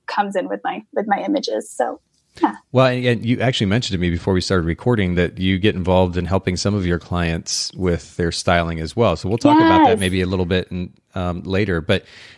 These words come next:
Speaker 2: let me actually, let's jump from inspiration to education. So a favorite
Speaker 1: Yes.
Speaker 2: business or self-help book that you've read or listened to in the
Speaker 1: Ooh.
Speaker 2: last few years, what comes to mind?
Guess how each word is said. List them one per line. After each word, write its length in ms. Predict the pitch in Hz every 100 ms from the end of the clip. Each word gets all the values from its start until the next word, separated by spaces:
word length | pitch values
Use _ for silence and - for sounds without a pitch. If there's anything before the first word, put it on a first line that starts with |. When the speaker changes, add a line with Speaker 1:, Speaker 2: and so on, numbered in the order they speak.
| - -
Speaker 2:
let 140 | 113 147
me 100 | 165
actually, 320 | 131 139 120
let's 180 | 123 -
jump 160 | 139
from 140 | 110 101
inspiration 420 | 104 110 101 92
to 40 |
education. 540 | 95 98 92 90 - 85
So 340 | 101 95 95 -
a 80 | -
favorite 440 | - 123 135 143 -
Speaker 1:
Yes. 120 | 95
Speaker 2:
business 480 | 117 117 120 113 -
or 80 | 95
self-help 680 | - 107 101 - 98 98
book 280 | - 101 -
that 140 | 101 87
you've 160 | 95
read 120 | 98 95
or 80 |
listened 300 | 98 98 104
to 80 | 370
in 80 | 427
the 60 | 440
Speaker 1:
Ooh. 40 |
Speaker 2:
last 240 | 415 -
few 140 | - 110
years, 420 | 95 101 107 98
what 200 | 104 -
comes 200 | 104 95
to 60 | 95
mind? 280 | 90 80